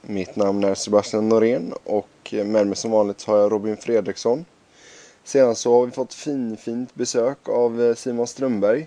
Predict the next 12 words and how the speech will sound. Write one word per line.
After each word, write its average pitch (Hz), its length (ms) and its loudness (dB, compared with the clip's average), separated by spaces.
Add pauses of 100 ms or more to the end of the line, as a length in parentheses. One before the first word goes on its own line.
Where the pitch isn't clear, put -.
i 143 160 -8
detta 135 600 -4 (440)
programmet 135 520 2 (120)
då, 120 380 2
eh, 117 120 0
Niklas 117 380 -4
Wiberg 107 420 2
är 101 400 -2
och 98 280 -2
bevakar 101 500 0
V 95 320 -6
M 90 220 -8